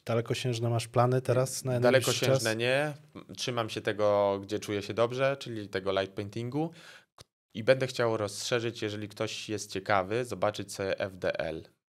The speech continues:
Speaker 2: technika.
Speaker 1: Mhm.
Speaker 2: To jest, y, strobing połączony z ultra, y, mm,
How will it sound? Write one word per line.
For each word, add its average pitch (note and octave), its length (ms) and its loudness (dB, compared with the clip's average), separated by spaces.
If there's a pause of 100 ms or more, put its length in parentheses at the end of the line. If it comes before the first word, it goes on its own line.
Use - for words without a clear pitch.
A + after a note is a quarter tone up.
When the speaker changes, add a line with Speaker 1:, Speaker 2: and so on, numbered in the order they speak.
(120)
Speaker 2:
technika. G#2+ 640 -4 (460)
Speaker 1:
Mhm. F#2 240 -10
Speaker 2:
To G2+ 100 -2
jest, G#2 520 -2
y, G2+ 500 -2 (1400)
strobing B2 600 4 (300)
połączony A2+ 480 0
z A2 180 -6
ultra, A#2 800 4
y, G#2+ 40 -2 (920)
mm, G2+ 960 -8